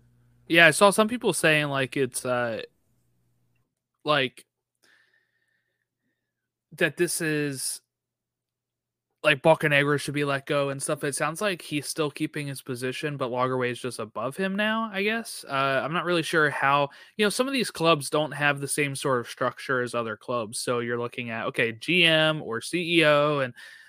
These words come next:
like, trying to figure out what is above who and who is above what. And, um, what I, what I like about this, Garth Lagerwey is kinda, like, the biggest name in a general manager spot. And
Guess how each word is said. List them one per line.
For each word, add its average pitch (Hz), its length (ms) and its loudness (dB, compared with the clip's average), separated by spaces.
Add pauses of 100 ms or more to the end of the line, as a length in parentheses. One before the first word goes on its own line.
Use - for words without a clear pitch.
(100)
like, 131 260 -2
trying 185 220 2
to 185 60 -8
figure 170 220 2
out 156 260 4
what 147 320 -2
is 147 160 -2
above 143 420 0
who 147 380 -2
and 120 100 -8
who 135 200 -6
is 139 120 -8
above 131 400 -4
what. 127 300 -2 (720)
And, 131 440 2
um, 127 380 0 (1000)
what 180 140 8
I, 180 200 10 (140)
what 180 120 4
I 196 80 10
like 208 160 6
about 226 180 6
this, 160 200 -2
Garth 180 300 4
Lagerwey 156 580 2
is 131 100 -6
kinda, 151 260 -2
like, 160 320 0 (100)
the 151 80 -4
biggest 151 460 -2
name 139 440 -4
in 135 280 -6
a 123 400 -4
general 135 380 -2
manager 123 760 -6
spot. 131 680 0 (800)
And 147 420 2